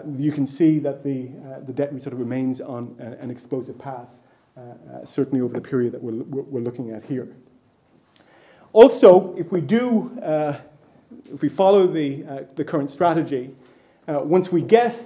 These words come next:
uh, essentially to twenty fifteen, the debt will be on a very slow downward path. So even by the time we go out to twenty thirty, uh, we're still far from the sixty percent Maastricht target for the debt to G D P ratio. Uh, so we'd be,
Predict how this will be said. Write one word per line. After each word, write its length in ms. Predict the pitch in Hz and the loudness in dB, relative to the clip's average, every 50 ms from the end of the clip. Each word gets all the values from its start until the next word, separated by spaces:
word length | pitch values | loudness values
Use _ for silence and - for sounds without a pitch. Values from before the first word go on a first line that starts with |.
| - - - 185 | -18 -18 -14 -12
uh, 300 | 151 147 156 - - 165 | -12 -12 -12 -12 -12 -12
essentially 400 | 147 - 175 170 165 - 156 143 | -10 -10 -10 -10 -8 -8 -8 -8
to 80 | 143 | -8
twenty 260 | - - 170 151 143 | -10 -12 -10 -10 -10
fifteen, 560 | 135 - 139 - - 170 165 156 143 143 147 143 | -12 -14 -12 -8 -4 -4 -2 -2 -2 -2 -4 -4
the 200 | 143 135 127 135 - - 147 135 120 | -6 -8 -8 -10 -14 -18 -14 -4 0
debt 200 | 160 165 - - | 2 2 2 0
will 120 | 143 147 | -6 -6
be 120 | 139 156 143 | -4 -4 -6
on 120 | 143 135 | -6 -6
a 40 | 131 | -6
very 360 | 127 120 147 147 143 147 143 | -2 0 2 2 2 0 -2
slow 560 | - - - - - 160 147 147 143 135 135 | -4 -10 -10 -4 0 2 4 4 4 4 2
downward 420 | 135 - 135 131 127 127 120 - - | 0 -2 -2 -2 -2 -6 -6 -8 -8
path. 460 | - 131 120 120 - - - _ _ _ _ _ _ _ _ | -10 -12 -12 -12 -16 -20 -20 _ _ _ _ _ _ _ _
So 120 | _ - 147 | _ -4 -2
even 220 | 143 165 175 180 | 0 2 2 4
by 120 | 165 156 147 | 4 4 2
the 80 | 143 | 2
time 180 | - 156 160 151 | -2 -4 -2 -2
we 60 | 151 | -2
go 100 | 147 156 | -2 -4
out 100 | 143 139 143 | -6 -6 -8
to 40 | |
twenty 260 | 139 - 165 139 135 123 | -10 -10 -10 -10 -10 -6
thirty, 460 | - - 214 240 220 185 143 135 - - - - - _ - | 0 0 2 2 2 0 -2 -4 -6 -12 -18 -20 -20 _ -10
uh, 80 | 147 139 | -8 -6
we're 140 | 127 135 135 | -4 -6 -6
still 340 | - - - 208 180 151 | -8 -8 -4 -2 -2 -2
far 540 | 113 - - - - - 226 208 202 202 202 | -2 -6 -12 -8 0 2 4 4 4 2 0
from 160 | 196 - 180 | -2 -2 -6
the 80 | 156 143 | -6 -6
sixty 340 | - - 190 190 - - 180 | -6 -6 -6 -6 -8 -12 -10
percent 380 | 151 147 - - 143 135 135 | -10 -10 -8 -8 -8 -8 -6
Maastricht 400 | 156 147 151 147 - - 143 - | -6 -6 -6 -6 -8 -12 -14 -14
target 340 | - - 151 131 127 127 120 | -12 -12 -10 -10 -10 -12 -14
for 120 | - - 131 | -16 -16 -16
the 100 | 123 120 | -14 -12
debt 160 | - 127 - | -12 -12 -12
to 60 | - | -14
G 140 | 120 - 127 | -18 -20 -18
D 100 | 117 123 | -18 -18
P 160 | 113 - 135 | -16 -14 -12
ratio. 460 | 120 117 110 - - - - - 156 143 _ _ _ _ _ _ _ - | -10 -10 -12 -12 -16 -20 -20 -20 -20 -20 _ _ _ _ _ _ _ -16
Uh, 280 | 139 123 120 120 - - | -14 -14 -12 -14 -14 -14
so 180 | - - 151 | -12 -10 -8
we'd 200 | 127 127 127 123 | -8 -8 -8 -8
be, 220 | 123 139 127 127 | -8 -10 -10 -10